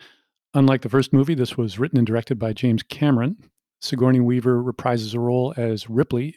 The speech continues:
She begins the movie in cryogenic sleep, which we find out later she's been in for fifty-seven years. And the planet where the alien is from in the first movie,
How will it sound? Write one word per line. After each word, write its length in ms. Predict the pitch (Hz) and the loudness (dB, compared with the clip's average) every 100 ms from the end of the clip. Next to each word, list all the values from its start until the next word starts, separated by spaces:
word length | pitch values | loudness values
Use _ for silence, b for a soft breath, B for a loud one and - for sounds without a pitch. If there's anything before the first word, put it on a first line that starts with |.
| - | -12
She 420 | - 127 117 113 b b b - | -6 -4 -2 -4 b b b -2
begins 260 | 135 175 | 4 4
the 80 | 139 | 6
movie 260 | 151 156 147 | 4 4 2
in 120 | 120 | 0
cryogenic 480 | - 135 127 120 - | 0 0 0 -2 -2
sleep, 340 | - 180 - - | -6 -6 -6 -4
which 400 | 135 117 - - | 0 0 -4 -6
we 80 | 123 | -6
find 220 | - 113 | -4 -4
out 100 | 110 | -4
later 200 | 117 117 | -4 -4
she's 180 | - 113 | -4 -4
been 140 | 120 | 0
in 160 | 117 110 | 0 0
for 120 | - | -4
fifty-seven 540 | - - 135 - 113 117 | -8 -6 -4 -2 0 2
years. 380 | 135 156 139 - _ - | 2 0 -4 -14 _ -2
And 360 | 123 117 113 110 | 0 0 0 -2
the 40 | |
planet 340 | - 143 160 | 2 4 4
where 120 | 165 127 | 4 2
the 200 | 160 139 | 2 4
alien 240 | 143 135 | 6 4
is 100 | 117 | 2
from 260 | - 139 143 | 0 2 2
in 40 | |
the 80 | 117 | 2
first 260 | 165 170 123 | 2 2 2
movie, 360 | 110 113 139 | 0 -2 -6